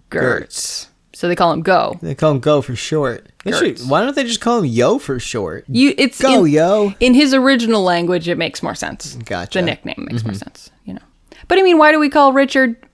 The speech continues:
Speaker 1: Dick?
Speaker 2: 'Cause he's a prick.
Speaker 1: <laughs> Well, that's true. If your name is Richard,
Speaker 2: Fuck you.
Speaker 1: <laughs> Just kidding. You're probably fine.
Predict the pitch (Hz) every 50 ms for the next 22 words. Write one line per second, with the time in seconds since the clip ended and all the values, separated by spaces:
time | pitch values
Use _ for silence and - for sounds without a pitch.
0 | _ _ _ - 170 - 190 190 226 269 302 - - - - - _ - _ _
1 | _ _ _ - 139 120 123 135 131 120 123 123 113 110 - _ _ _ _ -
2 | - 156 165 107 - - - _ _ _ _ _ - - - - - - - -
3 | - - - - - - - _ _ _ _ - - 214 311 381 285 269 302 294
4 | - - - 320 294 165 143 - 180 220 240 247 247 240 240 214 214 233 240 247
5 | - 277 285 277 277 - _ _ _ _ - 190 247 - - - 233 277 330 330
6 | 302 262 180 - - - - _ - - 330 285 - - 269 302 - - 233 -
7 | - 247 226 - - - _ _ _ - - - - _ _ - 226 214 - -
8 | 180 165 - - - 170 175 175 - 190 180 175 170 170 165 - - - - -
9 | - 202